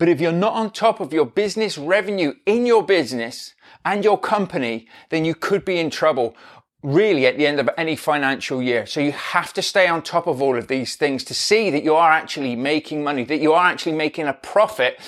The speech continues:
and not just seeing all this money coming in, but then it's going out the side door. But of course, competition in your areas will be a worry, will be a concern. Now, first and foremost, it's great to get on the portals and start checking what the competition is.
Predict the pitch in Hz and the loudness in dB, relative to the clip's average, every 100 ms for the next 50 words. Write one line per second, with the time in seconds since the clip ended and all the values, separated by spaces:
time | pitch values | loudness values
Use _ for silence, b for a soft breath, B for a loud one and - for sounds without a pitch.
0 | B B 147 160 202 - 160 - 170 160 | B B -2 2 2 0 0 2 2 4
1 | 156 - 156 196 180 - 139 123 123 127 | 2 0 -4 -2 -2 -2 -4 -2 -4 -6
2 | B - 123 135 131 - 143 135 127 120 | B -8 0 0 0 -2 2 2 2 0
3 | 123 - B _ 117 - 123 120 101 120 | -2 -4 B _ -8 0 2 2 0 -2
4 | 107 92 B B 180 185 185 233 208 - | -2 -4 B B 0 0 2 2 2 -2
5 | - _ _ _ _ - 247 220 - 233 | -12 _ _ _ _ 0 0 -2 0 0
6 | - 220 202 247 262 233 185 165 156 147 | 0 -2 -2 -2 0 2 4 4 2 0
7 | 147 _ - 135 196 208 185 185 139 160 | -2 _ -10 2 4 4 4 2 4 4
8 | 170 190 - 127 165 165 170 156 - 147 | 4 2 -6 -2 0 2 2 2 0 -8
9 | - - 156 127 104 - B - 208 - | -6 0 2 2 0 -8 B -2 -2 -2
10 | 294 277 - 202 226 214 190 147 170 151 | -2 0 -2 0 0 2 2 0 -2 -6
11 | - 226 220 185 190 196 190 156 196 220 | 0 0 0 0 2 2 0 -2 2 2
12 | 208 214 202 - B B 170 - 202 208 | 2 -6 -6 -14 B B -6 -2 0 0
13 | - - 196 170 190 117 - 147 214 208 | -2 -2 -2 0 -4 -4 -4 -2 0 0
14 | 202 170 - 180 - 160 143 110 | 0 -2 -2 -2 0 -2 0 -4